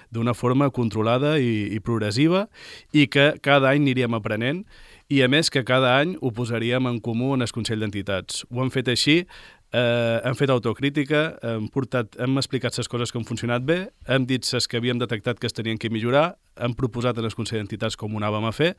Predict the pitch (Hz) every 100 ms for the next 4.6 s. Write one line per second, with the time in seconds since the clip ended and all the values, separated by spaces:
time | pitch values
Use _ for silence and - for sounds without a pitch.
0 | - - - - - _ - 123 127 117
1 | 120 127 135 135 - _ 123 117 113 120
2 | 135 127 117 101 98 117 120 120 - 101
3 | 95 123 117 107 - 98 95 - - 104
4 | 104 - 101 92 90